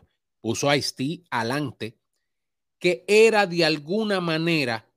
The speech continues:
algo parecido un poco a lo que ya estaba haciendo otro gangster rap, que ese sí se le puede denominar como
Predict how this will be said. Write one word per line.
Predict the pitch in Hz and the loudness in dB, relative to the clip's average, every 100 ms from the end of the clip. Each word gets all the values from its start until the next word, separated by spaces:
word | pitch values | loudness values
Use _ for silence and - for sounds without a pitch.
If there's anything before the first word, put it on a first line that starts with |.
| _ _ _ - | _ _ _ -6
algo | 160 165 185 180 | -4 -2 -2 0
parecido | 165 151 131 - 175 175 147 | 0 0 -2 -4 -4 -4 -4
un | 151 | -6
poco | - 160 127 117 117 - | -4 -4 -4 -8 -12 -8
a | 139 | -6
lo | 131 | -6
que | 131 | -6
ya | 127 | -6
estaba | 123 160 156 | -4 -4 -4
haciendo | 156 147 131 127 | -4 -6 -4 -6
otro | - 127 135 175 160 - | -6 -6 -2 0 -2 -6
gangster | 120 143 180 165 180 | -6 -4 -4 -4 -4
rap, | 165 156 156 - | -2 -2 -4 -8
que | 135 131 | -4 -2
ese | 151 214 | -2 -2
sí | 175 - 190 202 | -4 -4 -4 -2
se | - | -2
le | 156 | -2
puede | 131 135 151 | -2 -4 -4
denominar | 165 156 156 139 143 143 | -4 -4 -4 -4 -4 -4
como | 165 143 120 | -4 -4 -8